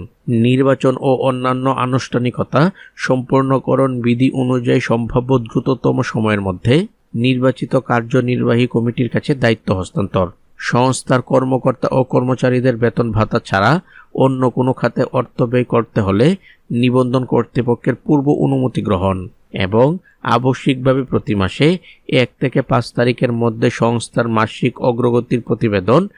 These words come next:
ঢাকার আগারগাঁওয়ে সমাজসেবা অধিদপ্তরে পাঠাতে হবে।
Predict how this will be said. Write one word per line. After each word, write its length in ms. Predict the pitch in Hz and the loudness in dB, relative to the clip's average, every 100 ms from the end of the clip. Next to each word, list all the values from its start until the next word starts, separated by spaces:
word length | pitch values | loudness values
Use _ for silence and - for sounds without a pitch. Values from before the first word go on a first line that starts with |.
| - _ - | -20 _ -2
ঢাকার 360 | 110 110 135 - | 0 2 0 0
আগারগাঁওয়ে 600 | 107 113 117 117 120 120 - | 0 0 0 0 2 0 0
সমাজসেবা 500 | 117 120 - 135 127 120 | -2 -2 -2 0 0 0
অধিদপ্তরে 580 | 117 113 110 - 123 156 | -2 -2 -4 -2 -2 0
পাঠাতে 380 | 110 104 - 92 | 0 -2 -4 -2
হবে। 280 | 92 90 | -2 0